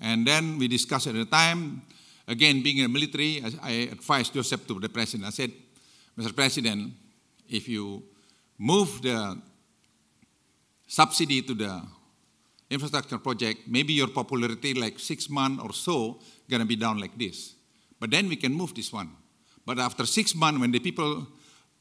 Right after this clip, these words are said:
uh, saying that, you know, that the infrastructure already in place, then your popularity going up. So now it's up to you. So advantages, disadvantages, or option, like a military operation,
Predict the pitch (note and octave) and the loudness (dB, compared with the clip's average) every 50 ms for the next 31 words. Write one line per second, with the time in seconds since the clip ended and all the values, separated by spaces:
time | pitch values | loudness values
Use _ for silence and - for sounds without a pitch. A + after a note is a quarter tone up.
0 | - - A#2 A#2 A#2 A2+ A2+ A2 A2 G#2+ G#2+ - A2+ - - - - - - - | -10 -4 -2 0 2 2 2 0 0 -2 -6 -8 -10 -12 -10 -8 -8 -8 -8 -10
1 | - - - D3 D3+ D#3+ D#3+ D#3+ C3+ A#2+ A#2 A2+ - C3 B2 A#2 G#2+ A2 A#2 A#2 | -8 -2 4 6 6 8 8 6 4 2 0 0 0 0 0 0 -2 -4 -8 -10
2 | A#2+ G#2+ G#2 G2+ G2+ A2+ A#2+ C3 - C#3+ C3 - D#3 C3+ - D3+ A#2+ A2 A#2+ C3 | -8 -8 -8 -6 -4 -2 -2 -2 -4 -4 -4 -4 -4 -4 -2 -4 -2 -2 0 0
3 | A#2+ B2 B2+ C#3 G#2+ G2+ - - G3+ G#3+ F3 C#3+ B2 - - - - - - - | 0 0 -2 -2 -4 -4 0 2 4 4 4 4 2 -2 -8 -12 -14 -20 -20 -20
4 | - _ - - C3 C3 B2+ B2 A#2+ A#2+ - A#2 - - B2 A2 G#2 - A#2 G#2+ | -20 _ -6 -2 0 2 2 0 0 -2 -4 -6 -4 -4 -6 -8 -6 -8 -8 -6
5 | G2+ G#2 G#2 G2+ F#2 - - A#2+ A#2+ - - - - _ _ _ _ _ _ _ | -6 -6 -8 -8 -8 -6 -4 -4 -4 -6 -8 -20 -20 _ _ _ _ _ _ _
6 | _ _ - - _ _ - - - C#3+ C#3+ D#3+ G3 A3 A3 F3 - D#3+ - - | _ _ -20 -20 _ _ -6 0 0 2 4 4 4 4 4 2 -2 -2 -4 -4
7 | F#3+ F3 A#2 - - - - _ _ _ - - - - G#2 G2 F#2+ - - - | -6 -6 -6 -8 -10 -20 -20 _ _ _ -14 -10 -6 -6 -6 -6 -8 -12 -10 -4
8 | - C#3+ C3+ - E3 D#3+ D3 C3 F3 D#3+ C#3+ D#3+ D#3+ D#3 D3+ C3+ - D3+ A2+ - | -4 -4 -2 0 -2 -2 2 2 2 2 2 2 0 0 -2 -4 -4 -4 -4 -4
9 | C3+ A#2+ - C#3 B2+ A#2 B2 A2 G#2+ - - C3 - - G3 F3 F3+ F#3+ F#3+ F#3 | -6 -4 -4 -4 -4 -4 -6 -6 -4 -4 -4 -2 0 0 0 0 0 -2 -6 -8
10 | - - - - - _ - A#2 B2 B2 - C#3 C3+ D3 D#3 - C#3+ C3 A#2+ G#2+ | -12 -16 -20 -20 -20 _ -2 0 0 2 2 2 2 2 2 2 2 2 2 2
11 | - F3 G3 F#3+ - D3 C3+ C3+ C#3 C3 A#2+ | 4 4 4 4 4 2 0 -2 -4 -6 -12